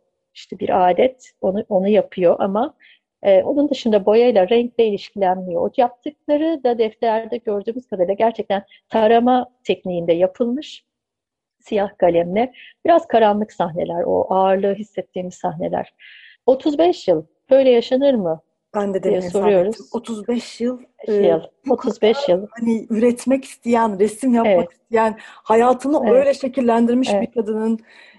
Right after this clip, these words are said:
Speaker 2: otuz beş yıl resim yapmaması
Speaker 1: Evet.
Speaker 2: ne demek?
Speaker 1: Kırk, kırk iki yaşında gidiyor. Ee,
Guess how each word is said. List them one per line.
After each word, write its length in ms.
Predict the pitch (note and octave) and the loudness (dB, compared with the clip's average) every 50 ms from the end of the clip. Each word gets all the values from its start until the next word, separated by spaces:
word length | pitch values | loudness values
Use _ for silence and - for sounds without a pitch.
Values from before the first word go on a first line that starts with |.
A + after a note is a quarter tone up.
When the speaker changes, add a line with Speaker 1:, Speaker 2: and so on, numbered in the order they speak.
| _ - - - | _ -20 -16 -14
Speaker 2:
otuz 260 | - - G3 F#3+ F#3 | -14 -12 -10 -4 0
beş 280 | A3+ B3 A#3 - - - | 0 0 0 -2 -4 -4
yıl 100 | A3 G#3 | -2 0
resim 380 | G3 G3 F#3+ - - G#3+ F#3+ | 0 0 -2 -4 -6 -8 -4
yapmaması 720 | F#3+ G3 G3+ - - G3 F#3+ F3 F3+ - - - - G3+ G#3 | -2 -2 0 2 2 2 2 2 0 -6 -14 -10 -8 -6 -6
Speaker 1:
Evet. 100 | A3 G#3 | -4 -2
Speaker 2:
ne 180 | G#3 G#3 G3+ | 0 0 0
demek? 360 | G3+ F#3 D3+ D#3+ E3+ _ _ - | 0 -4 -10 -12 -18 _ _ -2
Speaker 1:
Kırk, 220 | - C#4+ C#4+ - _ _ _ - | 0 0 0 -2 _ _ _ -6
kırk 320 | - D4 C#4+ C#4+ - - | 0 0 0 0 0 -2
iki 180 | D4+ D4+ - F4 | -2 0 2 4
yaşında 420 | D4 C4 C4 - A#3+ G3+ F#3 F3+ | 4 4 2 2 0 2 2 2
gidiyor. 520 | F3 F3 F#3 F3+ - F3 F3+ G3+ B3 D#4+ F4+ _ _ _ _ - | 2 2 -2 -4 -2 0 2 2 2 0 -4 _ _ _ _ -6
Ee, 40 | - | -4